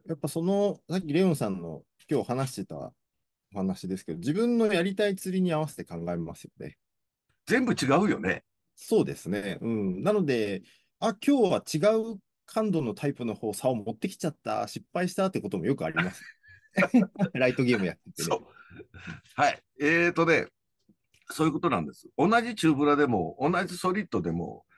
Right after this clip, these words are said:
Speaker 2: 何種類も必要なのよ。細かいこと言うとね。
Speaker 1: <laughs>
Speaker 2: で、感度の良し悪しってのはさっきはん、えー、コツンコツンってくる反響の感度と、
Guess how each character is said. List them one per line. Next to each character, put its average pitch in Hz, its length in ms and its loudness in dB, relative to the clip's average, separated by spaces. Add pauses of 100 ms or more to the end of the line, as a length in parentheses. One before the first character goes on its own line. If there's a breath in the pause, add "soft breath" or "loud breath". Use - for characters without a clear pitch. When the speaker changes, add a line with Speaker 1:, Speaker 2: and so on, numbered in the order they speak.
(160 soft breath)
Speaker 2:
何 208 240 2
種 262 200 -4
類 220 100 0
も 104 140 2
必 - 300 -8
要 101 140 2
な 110 120 2
の 80 120 -4
よ。 82 60 -10
細 113 180 2
か 113 120 0
い 104 40 0
こ 87 120 -4
と - 80 -12
言 - 100 -12
う - 20 -16
と 123 120 -8
ね。 - 180 -2
Speaker 1:
<laughs> - 40 -18
Speaker 2:
で、 156 80 6 (1000 loud breath)
感 277 220 2
度 262 100 2
の 214 80 4
良 196 80 4
し 185 100 0
悪 185 100 2
し 175 80 0
っ - 20 0
て 175 100 0
の 156 60 0
は 135 60 -2
さ 202 80 2
っ 196 60 -2
き 147 80 0
は 156 180 2
ん、 208 100 -8 (320)
え 156 120 2
ー、 151 80 -6
コ 254 140 2
ツ 254 120 -2
ン 269 120 2
コ 233 140 2
ツ 240 80 -4
ン 247 80 2
っ - 20 -2
て 220 120 0
く 165 120 -2
る 151 120 4
反 160 280 2
響 190 160 -2
の 196 80 -2
感 190 260 0
度 120 120 -2
と、 143 340 2